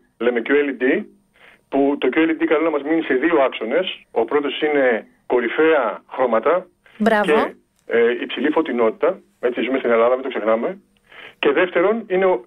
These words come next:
Speaker 1: οι επεξεργαστές, ε, που, ε, διαθέτουν τεχνητή νοημοσύνη, τόσο σε αφο-, σε, σε ό,τι αφορά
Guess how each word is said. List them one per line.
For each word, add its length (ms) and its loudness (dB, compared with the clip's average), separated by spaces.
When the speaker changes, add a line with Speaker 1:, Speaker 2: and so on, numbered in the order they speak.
Speaker 1:
οι 80 -2
επεξεργαστές, 800 0
ε, 80 2
που, 240 0
ε, 460 4
διαθέτουν 500 -2
τεχνητή 340 -2
νοημοσύνη, 680 0
τόσο 220 0
σε 80 0
αφο-, 280 0
σε, 100 -4
σε 60 -2
ό,τι 120 0
αφορά 600 0